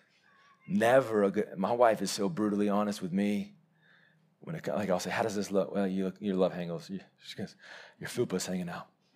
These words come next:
Your front butt or whatever that is. I don't know what that is. <laughs> She's brutal,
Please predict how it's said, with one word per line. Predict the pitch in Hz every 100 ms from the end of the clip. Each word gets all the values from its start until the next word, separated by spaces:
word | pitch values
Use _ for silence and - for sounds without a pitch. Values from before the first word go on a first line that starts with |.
| 311 302 320 - 277 277 - - - - - - - - - -
Your | -
front | - 113 95
butt | 92 90
or |
whatever | 92 95 92
that | 90
is. | 85 92
I |
don't | 92
know | 90
what | 85
that | 87
is. | 90 - - - - - - - - - - - - -
<laughs> | - - - - - - - - - - _ -
She's | - -
brutal, | - 165 135